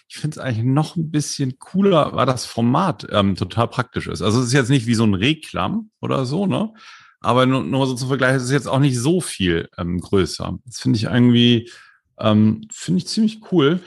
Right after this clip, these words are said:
Ansonsten ist es inhaltlich, ähm, das Gleiche eben, ein bisschen anders so designt von innen, aber total handlich und ist für elf Euro jetzt heute im Buchhandel erschienen.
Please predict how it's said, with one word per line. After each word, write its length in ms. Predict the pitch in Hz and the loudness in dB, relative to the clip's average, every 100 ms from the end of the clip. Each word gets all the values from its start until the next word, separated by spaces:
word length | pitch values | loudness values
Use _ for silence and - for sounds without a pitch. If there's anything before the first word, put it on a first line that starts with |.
| - _ | -14 _
Ansonsten 400 | - 117 147 - | -4 0 0 -2
ist 120 | 113 127 | -6 -6
es 120 | 117 | -6
inhaltlich, 800 | - 147 131 117 120 120 - - | 2 4 4 2 0 0 -4 -10
ähm, 240 | - 107 107 | -2 0 2
das 240 | 101 - | 0 -2
Gleiche 460 | 101 101 143 185 208 | -2 0 0 -2 -4
eben, 460 | 165 196 196 160 | -2 -2 -2 -4
ein 40 | - | -6
bisschen 280 | 131 - 123 | -6 -4 0
anders 320 | 117 110 104 | 2 2 0
so 80 | 104 | -2
designt 420 | 101 101 120 143 | 0 0 0 -2
von 180 | - - | -4 -2
innen, 280 | 127 135 - - _ - | 0 -2 -4 -18 _ 0
aber 220 | 110 123 | 2 4
total 480 | 120 - 120 110 101 | 2 2 2 2 0
handlich 640 | 156 160 156 160 156 - | -4 -4 -4 -4 -6 -8
und 280 | 110 123 113 | -2 0 0
ist 240 | - 123 | -4 -6
für 120 | - - | -4 0
elf 260 | 110 - - | 0 0 2
Euro 280 | 135 151 | 2 4
jetzt 260 | 143 131 - | 2 0 0
heute 180 | 135 131 | 0 0
im 100 | 120 | -2
Buchhandel 360 | 123 131 117 104 | -4 -2 -2 -2
erschienen. 520 | 113 - 110 107 | -4 -2 0 0